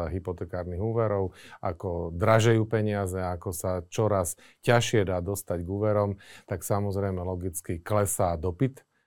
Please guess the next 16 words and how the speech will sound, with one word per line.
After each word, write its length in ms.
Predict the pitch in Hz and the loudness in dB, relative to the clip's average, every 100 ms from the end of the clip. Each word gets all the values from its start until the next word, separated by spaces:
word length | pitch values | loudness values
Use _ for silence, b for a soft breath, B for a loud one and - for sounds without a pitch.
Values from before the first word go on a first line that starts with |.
| _ _ 104 | _ _ 2
po, 80 | |
eh, 360 | 95 92 87 90 92 90 90 85 | 4 4 2 0 0 -2 -2 -2
voľných 400 | 95 101 98 92 | 0 2 2 0
nehnuteľnostiach, 880 | 92 104 98 107 104 98 - 104 90 | 0 0 0 0 0 -2 0 0 0
najmä 560 | 90 90 87 85 85 - 95 | 0 -2 -2 -2 -4 -4 -2
rezidenčného 640 | 92 90 87 - 85 80 | -2 -4 -6 -6 -8 -4
charakteru, 640 | 110 117 113 117 107 107 B B B B | 0 0 0 0 0 0 B B B B
takže 240 | 104 95 95 | 0 2 2
nám 320 | 92 90 95 | 0 -2 -4
ochladzuje 880 | 95 - 95 85 90 87 85 82 - 92 | -4 0 0 0 -2 -2 -2 -4 -8 -6
zároveň 880 | 87 87 87 85 85 82 82 80 76 | 0 0 0 -2 -4 -4 -6 -8 -6
trh, 220 | - 131 - | 0 0 -2
eh, 1120 | - _ _ _ - 104 98 92 90 90 87 | -18 _ _ _ -2 2 2 2 0 0 -2
stagnujú 560 | 80 98 85 87 82 | -2 -2 0 -4 -4
ceny 560 | 80 117 120 117 113 113 B B B _ | 2 4 6 4 2 -2 B B B _
a 120 | - | 4